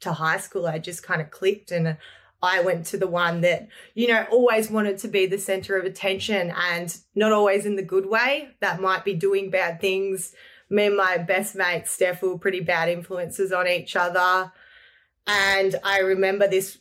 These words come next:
<laughs> like, it got what, really bad. My maths teacher told me and looked at me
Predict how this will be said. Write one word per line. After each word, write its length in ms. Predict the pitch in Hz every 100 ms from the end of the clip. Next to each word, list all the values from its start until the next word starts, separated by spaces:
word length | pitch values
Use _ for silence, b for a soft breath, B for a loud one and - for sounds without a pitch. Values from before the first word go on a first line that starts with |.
| 220
<laughs> 100 | 254
like, 240 | 214 - B B B -
it 120 | 240
got 300 | 339 - 214
what, 280 | 226 220 - 175 165 -
really 300 | 226 202 175
bad. 280 | 202 214 208
My 160 | 190
maths 380 | 196 202 220 -
teacher 720 | 233 214 - 202 180 175 - _ _ _ _ -
told 340 | - 202 196
me 140 | 196 185
and 120 | 180
looked 240 | 208 208
at 80 | 190
me 140 | 185